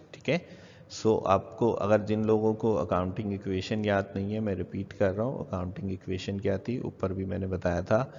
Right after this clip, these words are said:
अकाउंटिंग इक्वेशन कहते हैं कि जब हम लोग एसेट्स इक्वल हो जाता है लायबिलिटी और कैपिटल दोनों को, यानी लायबिलिटी और कैपिटल को प्लस कर लो तो वो बराबर होता है एसेट्स के,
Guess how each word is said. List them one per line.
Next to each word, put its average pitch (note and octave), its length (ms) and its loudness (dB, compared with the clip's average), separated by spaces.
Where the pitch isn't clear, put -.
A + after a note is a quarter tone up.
अकाउंटिंग G2+ 500 0
इक्वेशन G2 480 0
कहते F#2+ 340 0
हैं G2+ 200 0
कि G#2+ 120 2
जब G2 260 0
हम G2 180 2
लोग G2+ 240 0
एसेट्स - 760 2
इक्वल G#2+ 420 4
हो G#2+ 160 6
जाता G2+ 340 6
है G#2+ 460 2
लायबिलिटी F2 460 2
और A2 140 4
कैपिटल F2 460 2
दोनों F#2+ 440 2
को, G2+ 160 4
यानी F2+ 320 2
लायबिलिटी F2+ 520 2
और G2+ 120 4
कैपिटल F#2 420 0
को F#2 100 -2
प्लस F2+ 300 0
कर F2+ 180 -2
लो G#2 180 2
तो A2 140 0
वो F#2+ 140 0
बराबर F2 420 -2
होता F2 260 -2
है G#2+ 220 2
एसेट्स - 380 4
के, - 100 -10